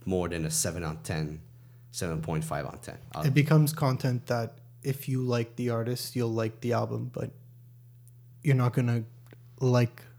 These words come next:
Speaker 2: they, they, w-, they didn't go get new fans off their future work.
Speaker 1: No.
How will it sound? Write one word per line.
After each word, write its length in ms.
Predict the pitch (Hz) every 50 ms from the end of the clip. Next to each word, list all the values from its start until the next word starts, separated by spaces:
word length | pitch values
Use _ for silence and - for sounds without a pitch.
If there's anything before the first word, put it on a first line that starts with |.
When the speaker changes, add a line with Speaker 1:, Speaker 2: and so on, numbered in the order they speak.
| - - - - - - - - - - - - - - - - - - - - - - - - - - - - - -
Speaker 2:
they, 120 | 143 147
they, 180 | 156 151 147 147
w-, 160 | 147 170 185
they 160 | 165 139 151
didn't 140 | 156 180 175
go 80 | 175 156
get 280 | 143 147 139 - -
new 220 | 135 131 139 139 135
fans 380 | - - 120 117 113 113 113
off 200 | 117 110 110 - -
their 200 | 120 117 113 107 - - - -
future 300 | - 117 113 - - 113
work. 280 | 113 113 117 113 - - - - - - - - - - - - - -
Speaker 1:
No. 280 | 127 147 151 - -